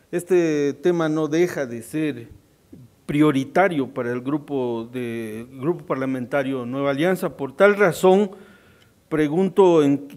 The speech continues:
qué medidas, qué otras medidas se tiene pensado implementar para seguir avanzando y poder abatir este problema que tiene un as-,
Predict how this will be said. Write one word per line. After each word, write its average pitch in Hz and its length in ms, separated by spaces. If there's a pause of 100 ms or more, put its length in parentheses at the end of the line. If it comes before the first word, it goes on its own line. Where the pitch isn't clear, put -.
qué 226 140
medidas, 214 960 (100)
qué 190 120
otras 208 280
medidas 196 480
se 147 100
tiene 196 320
pensado 160 760 (920)
implementar 160 720
para 151 220
seguir 160 340
avanzando 175 920 (300)
y 143 80
poder 156 320
abatir 147 400
este 135 240
problema 139 680 (300)
que 117 120
tiene 160 240
un 156 160
as-, 147 180